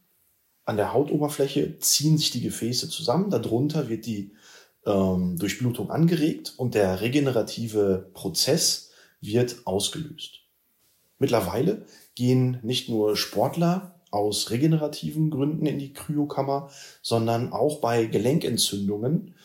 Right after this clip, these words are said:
versuchen mittlerweile Sportmediziner und Therapeuten, diese Eisanwendung zu nutzen, um entzündliche Prozesse beschleunigt zu regenerieren. Also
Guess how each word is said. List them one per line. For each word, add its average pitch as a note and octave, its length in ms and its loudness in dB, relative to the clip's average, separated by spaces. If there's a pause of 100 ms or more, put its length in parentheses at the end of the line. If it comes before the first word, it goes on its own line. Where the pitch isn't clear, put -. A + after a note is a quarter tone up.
(220)
versuchen D3 720 0
mittlerweile A2+ 880 0
Sportmediziner B2+ 1120 -2
und G#2+ 180 -4
Therapeuten, C3 840 -4 (340)
diese G#2+ 480 2
Eisanwendung A2+ 880 0
zu - 180 -10
nutzen, E3 520 -4 (540)
um C#3 400 -6
entzündliche D3+ 600 -6
Prozesse - 680 -2 (460)
beschleunigt C#3+ 960 0 (220)
zu - 180 -4
regenerieren. A2+ 800 -4 (1080)
Also C3 600 2